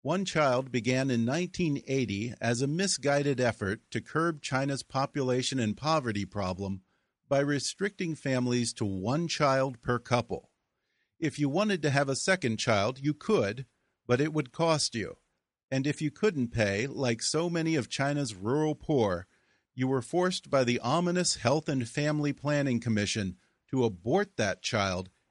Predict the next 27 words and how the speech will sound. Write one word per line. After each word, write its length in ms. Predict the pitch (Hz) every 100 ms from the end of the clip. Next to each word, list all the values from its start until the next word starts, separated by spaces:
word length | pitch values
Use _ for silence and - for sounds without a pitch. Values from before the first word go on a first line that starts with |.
| -
and 160 | 139
in 220 | 143 139
many 220 | 180 233 190
cases 640 | - 107 101 117 113 -
you 80 | 120
were 140 | 143
sterilized 880 | - - 180 165 123 110 101 107 107
against 500 | 110 113 123 147 -
your 180 | 143 131
will. 420 | 123 139 110 - _ _ _ _ _ _ _ _
Three 200 | 156 220
and 80 | 202
a 60 | 160
half 360 | 147 156 -
decades 560 | 117 131 143 123 110 95
later, 500 | 113 113 92 90 127
the 140 | - 127
Chinese 500 | - 165 170 156 120
government 500 | 123 120 135 147 90
decided 560 | 123 - 143 135 139
recently 600 | 123 185 - 110 107 120
to 120 | 139
chuck 360 | 147 - 190 185
the 120 | - 110
brutal 400 | 92 117 107 101
one-child 640 | 104 104 92 117 101 92
policy. 680 | 107 101 101 98 127 143